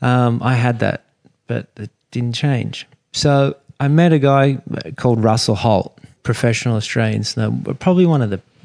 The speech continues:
the best. But not just, uh, as an athlete, as a human. The guy, he, he offered to take me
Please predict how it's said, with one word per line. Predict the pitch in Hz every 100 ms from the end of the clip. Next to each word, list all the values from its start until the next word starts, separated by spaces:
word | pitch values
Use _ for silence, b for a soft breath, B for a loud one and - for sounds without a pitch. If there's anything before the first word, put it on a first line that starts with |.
| _
the | 113
best. | 107 95 - - - _ _ B B B B B B B B _ -
But | 139 _ _ -
not | 156 180 156
just, | 160 - _ _ _ _ _ _ _ -
uh, | - -
as | 135 117
an |
athlete, | 101 107 - 101 101 -
as | 123 113
a |
human. | - - 127 117 98 95 117 - -
The | 123
guy, | 147 156 151 151
he, | 143 127 135 127
he | - 117 120
offered | 120 120 - 117
to | - 104
take | - 110 -
me | 117 110 -